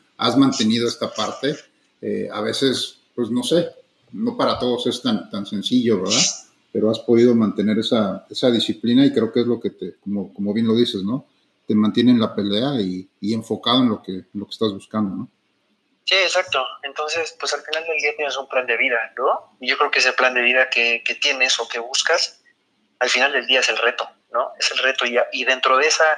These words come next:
Speaker 2: línea de tiempo, si quieres verlo así, ¿no? Gráficamente,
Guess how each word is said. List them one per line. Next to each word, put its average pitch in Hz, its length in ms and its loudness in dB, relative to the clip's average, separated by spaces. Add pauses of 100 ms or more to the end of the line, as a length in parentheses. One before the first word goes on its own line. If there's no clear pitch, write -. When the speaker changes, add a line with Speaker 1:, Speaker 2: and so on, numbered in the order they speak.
(500)
Speaker 2:
línea 147 300 2
de 117 80 4
tiempo, 135 340 -2
si - 140 -6
quieres 127 240 -6
verlo 120 220 0
así, 120 240 -6 (140)
¿no? 143 260 -4
Gráficamente, 120 840 -6